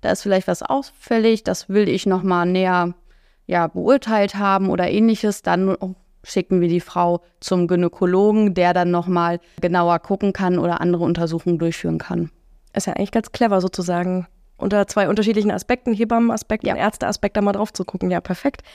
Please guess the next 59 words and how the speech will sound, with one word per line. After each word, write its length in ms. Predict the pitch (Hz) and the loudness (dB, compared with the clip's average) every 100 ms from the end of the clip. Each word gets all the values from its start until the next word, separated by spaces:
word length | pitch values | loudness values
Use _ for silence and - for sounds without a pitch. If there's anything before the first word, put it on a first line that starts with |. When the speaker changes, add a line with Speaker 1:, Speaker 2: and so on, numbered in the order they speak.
| - | -6
Speaker 2:
Das 140 | 202 202 | -2 0
heißt, 140 | 285 | 0
ihr 80 | 359 | 0
kommt 200 | 311 330 | 0 0
auch 60 | |
schon 120 | 285 262 | 0 2
relativ 380 | 220 285 269 | 2 2 -2
früh 280 | - - 254 | -6 0 0
ins 240 | - 330 - | 2 0 -2
Spiel. 280 | - 226 | 0 0
Wenn 120 | 180 214 | 2 2
ich 60 | |
mich 120 | 214 202 | 2 0
dafür 240 | 208 - | 0 -2
entscheide, 420 | 190 190 202 294 302 - - | -2 0 2 2 0 -6 -8
mich 200 | 247 240 | -4 -2
sozusagen 480 | - 233 220 208 208 | 0 0 0 0 2
da 120 | 208 | 0
von 160 | - 208 | 0 0
euch 180 | - - | 0 -2
betreuen 320 | 196 - 220 | -4 0 2
zu 80 | 277 | 2
lassen 180 | 277 | 2
in 60 | 277 | 2
der 100 | 269 | 2
Schwangerschaft, 540 | - 247 262 - 269 | 0 0 -2 -2 -4
seid 160 | - 202 | -2 0
ihr 80 | 190 | 0
ab 100 | 180 | 2
welcher 280 | 202 302 277 | 0 2 0
Woche 180 | 285 | 0
dabei? 300 | 311 302 285 359 - _ _ _ | 0 2 0 0 -6 _ _ _
Speaker 1:
Ja, 120 | 214 208 | 2 2
es 120 | 208 | 2
kommt 200 | 226 214 | 2 2
drauf 100 | 208 | 2
an, 180 | 196 202 | 2 2
wann 140 | 196 | 0
sich 140 | 185 | -2
die 100 | - | -4
Frau 280 | 190 - 185 | -4 0 0
meldet 440 | 190 185 175 156 160 | 2 2 2 0 0
im 120 | 160 | -2
Endeffekt, 380 | 160 165 170 190 | -2 -2 -2 0
Speaker 2:
Okay. 100 | 214 | 4
Speaker 1:
ne? 100 | 220 | 4
Also 160 | 220 202 | 4 2
mit 160 | 196 | 0
positiven 500 | 214 220 202 - 180 | 2 2 0 -2 -2
Schwangerschaftstest, 840 | 190 190 196 214 233 220 233 220 202 | 0 0 0 0 -2 -4 -4 -4 -2
dann 100 | 196 | -2
ist 160 | 180 | -4
es 100 | 190 | -10
vielleicht 320 | - 202 196 | -6 -2 -2
schon 180 | - 202 | 0 0
in 100 | 190 | 2
der 140 | 190 185 | 2 0
fünften 440 | 202 196 - 190 | 0 -2 0 0
Woche. 300 | 202 220 330 | 2 4 2